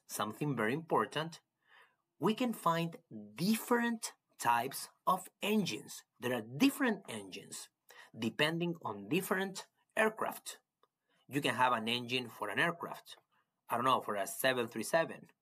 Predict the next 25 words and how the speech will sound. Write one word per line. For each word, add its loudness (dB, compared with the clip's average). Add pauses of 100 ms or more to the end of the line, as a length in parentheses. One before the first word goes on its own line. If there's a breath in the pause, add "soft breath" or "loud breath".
(380 loud breath)
Or 0
you 2
can -2
have 2
an -2
aircraft 0 (220 soft breath)
for 2
a -4
small 0
aircraft. -8 (600 soft breath)
You -8
can -4
have 0
an -2
engine -2
for -2
a -6
helicopter, 0 (420)
to -10
say -2
something. -14 (1040 loud breath)
Let's 2
see -4
the 4
different 2